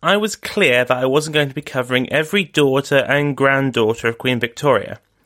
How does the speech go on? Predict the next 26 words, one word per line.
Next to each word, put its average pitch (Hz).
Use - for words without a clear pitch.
It 151
would 147
get 151
repetitive 196
and 151
would 135
mean 131
that -
this 131
series 123
would 127
go 120
on 113
forever. 131
This 190
is 226
why 170
I 151
selected 165
only 190
three 220
of 160
Victoria's 135
daughters 127
to -
cover, -